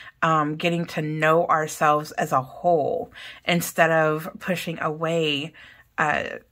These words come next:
our shadow, instead of pushing away certain things within our lives that, um,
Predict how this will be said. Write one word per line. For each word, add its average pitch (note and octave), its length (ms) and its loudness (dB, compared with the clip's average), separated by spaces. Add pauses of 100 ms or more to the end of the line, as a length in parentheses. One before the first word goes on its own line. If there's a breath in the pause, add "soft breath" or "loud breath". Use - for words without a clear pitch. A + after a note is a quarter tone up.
our D#3 120 2
shadow, D3+ 540 -2
instead E3 340 -2
of D#3 100 -2
pushing E3+ 380 -4
away D#3 640 -2 (320 loud breath)
certain - 360 0
things E3 400 -2
within D#3+ 240 -4
our D3 160 0
lives D3 580 0
that, - 540 -4 (540 loud breath)
um, D3 640 -4